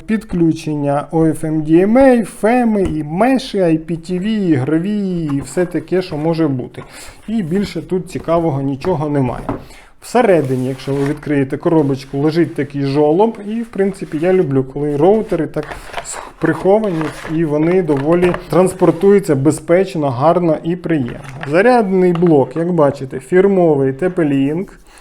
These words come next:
Красивий, дванадцять вольт, один ампер. Тяжко буде впіймати, ну, сподіваюся, що ви побачили. Звісно, він не євро, Китай, тому такі перехіднички у гарних продавців завжди. Вони є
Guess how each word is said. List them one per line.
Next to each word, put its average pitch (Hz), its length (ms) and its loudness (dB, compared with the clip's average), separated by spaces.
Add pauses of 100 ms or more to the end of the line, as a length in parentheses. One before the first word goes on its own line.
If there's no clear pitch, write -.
(180)
Красивий, 147 720 -2
дванадцять 180 840 0
вольт, 156 360 -2
один 156 260 0
ампер. 135 580 -2 (580)
Тяжко - 340 -14
буде 139 280 -4
впіймати, 202 640 -4
ну, 185 260 -6
сподіваюся, 175 840 -2
що - 160 -8
ви 165 140 0
побачили. - 640 -6 (480)
Звісно, 185 540 4
він 151 140 0
не 185 180 4
євро, 147 540 2
Китай, 180 600 0 (180)
тому 180 160 0 (100)
такі 170 200 -6
перехіднички 190 1200 -2 (360)
у 151 80 -2
гарних 175 380 0
продавців 165 640 0
завжди. 143 500 -2
Вони 143 220 -4
є 202 260 -2